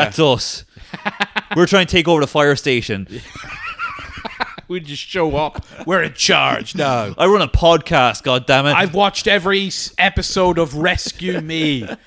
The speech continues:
Speaker 2: and Backdraft twice,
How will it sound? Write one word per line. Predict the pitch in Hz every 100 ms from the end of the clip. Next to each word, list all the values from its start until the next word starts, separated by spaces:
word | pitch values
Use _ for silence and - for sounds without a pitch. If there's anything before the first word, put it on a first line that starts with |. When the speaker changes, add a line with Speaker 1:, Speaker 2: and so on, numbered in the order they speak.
| - -
Speaker 2:
and | 165 175 135
Backdraft | 185 190 - 185 175 151 135 - - -
twice, | - 185 165 147 - -